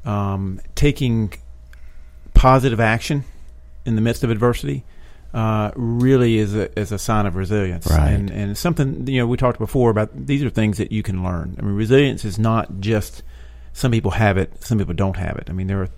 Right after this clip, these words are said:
Speaker 1: there are points about resilience that, uh, you can teach starting in childhood.
Speaker 2: Right.
Speaker 1: Um, in this case, Rich, you know, he looked at his options.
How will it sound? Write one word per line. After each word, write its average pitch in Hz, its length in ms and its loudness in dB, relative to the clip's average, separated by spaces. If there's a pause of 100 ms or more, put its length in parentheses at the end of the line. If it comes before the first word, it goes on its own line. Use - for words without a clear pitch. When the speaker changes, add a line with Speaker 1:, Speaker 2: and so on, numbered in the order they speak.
Speaker 1:
there 107 160 0
are 104 60 0
points 120 360 4
about 101 220 2
resilience 98 480 -2
that, 92 260 -4 (580)
uh, 92 180 -2
you 107 120 -2
can 90 140 -6
teach - 320 0
starting 95 280 0
in 85 120 -2
childhood. 104 580 -4
Speaker 2:
Right. 73 340 0 (120)
Speaker 1:
Um, 95 300 -2
in 107 120 0
this 123 160 0
case, 101 300 0
Rich, 113 260 2
you 110 140 -4
know, 101 80 0
he 98 40 -2
looked 113 200 -4
at 113 40 2
his 101 140 0
options. 98 480 -4